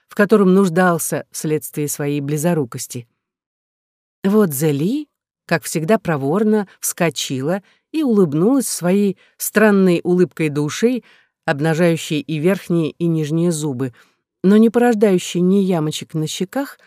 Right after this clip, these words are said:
ни света в глазах. Месье не то не обратил на неё внимания, не то просто решил её не замечать, ибо он был капризен, как, по общему мнению,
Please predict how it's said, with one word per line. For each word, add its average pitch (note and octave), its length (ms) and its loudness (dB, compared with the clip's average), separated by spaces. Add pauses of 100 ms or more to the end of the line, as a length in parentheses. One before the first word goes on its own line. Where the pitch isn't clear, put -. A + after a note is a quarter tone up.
(260)
ни G#3 140 4
света F#3+ 360 -2
в F3+ 80 -4
глазах. E3 580 -2 (1300)
Месье C4 320 0
не A3 140 4
то A#3+ 400 0 (100)
не F3+ 100 0
обратил E3+ 380 0
на D#3+ 140 0
неё C#3+ 240 -2
внимания, F3+ 680 0 (440)
не D#3 100 -2
то D3 140 -2
просто F3+ 360 -2
решил A#3+ 360 0
её A3+ 200 2
не A3 140 4
замечать, G#3+ 560 0 (500)
ибо F3+ 160 2
он D3+ 200 2
был D3 140 2
капризен, F#3+ 600 -2
как, - 260 -10 (220)
по E3 80 0
общему D3 440 0
мнению, D#3 520 0